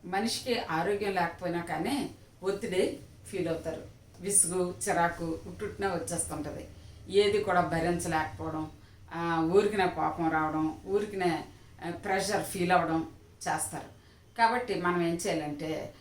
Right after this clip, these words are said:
ఆ, మరి పళ్ళు, కాయగూరలు ఇలాంటివి తేలిగ్గా జీర్ణమవుతాయి.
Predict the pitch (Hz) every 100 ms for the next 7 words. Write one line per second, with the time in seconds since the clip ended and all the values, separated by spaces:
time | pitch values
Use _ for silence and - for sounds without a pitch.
0 | - - - 160 170 165 175 175 165 160
1 | - - - - - - - - - -
2 | - - - - - - 208 208 240 -
3 | 190 175 151 160 160 156 147 - - 190
4 | 196 196 196 170 151 - - - - -
5 | - - 240 247 - 233 165 175 170 170
6 | 170 202 233 330